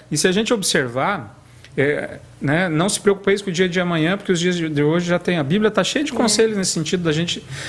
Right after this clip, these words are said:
Speaker 1: Isso não quer dizer que a gente não pode, né, Rodrigo, planejar os cultos contemporâneos com duas semanas de antecedência, por exemplo, né? Que eu tenho uma reunião com o Rodrigo, nós vamos falar sobre isso hoje. Não é? Então, não, eu, Rodrigo, eu não vou fazer isso porque eu tô pensando só em hoje. Hoje eu não tenho,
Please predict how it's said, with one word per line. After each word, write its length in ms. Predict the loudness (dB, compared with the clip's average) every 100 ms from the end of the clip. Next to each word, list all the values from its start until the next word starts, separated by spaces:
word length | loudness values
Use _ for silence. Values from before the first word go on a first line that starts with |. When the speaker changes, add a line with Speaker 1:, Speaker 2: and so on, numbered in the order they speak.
| 0
Speaker 1:
Isso 180 | 2 4
não 60 | 4
quer 80 | 2
dizer 140 | 2
que 60 | 0
a 20 |
gente 100 | 0
não 80 | 0
pode, 280 | 0 0 2
né, 80 | 2
Rodrigo, 300 | 2 2 0
planejar 360 | 0 0 2
os 140 | 0 0
cultos 220 | -4 -2
contemporâneos 680 | 0 2 0 2 2 0 -2
com 140 | -4
duas 200 | 0 0 0
semanas 260 | 0 0
de 60 | 0
antecedência, 680 | 0 0 0 2 0 -2
por 160 | -2 0
exemplo, 400 | 0 -2 -4 -2
né? 160 | -2 -2 -6 -10 2
Que 80 | 4
eu 60 |
tenho 160 | 4 2
uma 80 | 2
reunião 280 | 2 0 0
com 80 |
o 20 | 0
Rodrigo, 280 | 2 0
nós 120 | 0 0
vamos 140 | 0
falar 160 | 0 0
sobre 260 | -2 -2
isso 240 | -2 -2 -4
hoje. 220 | -8 -10 -14 -16 -16 0
Não 100 | 2
é? 120 | 2
Então, 160 | 2 0
não, 160 | 2 2
eu, 120 | 2
Rodrigo, 320 | 0 -2 -2
eu 40 | 0
não 140 | 0
vou 120 | 0
fazer 260 | 0 -2 -2
isso 100 | -4
porque 120 | -4
eu 40 | -2
tô 120 | 0
pensando 360 | 0 0 0 0
só 280 | 0 0
em 80 | 2
hoje. 280 | 2 2 0
Hoje 200 | 0 0 2
eu 40 |
não 120 | 0
tenho, 400 | 2 0 2 -2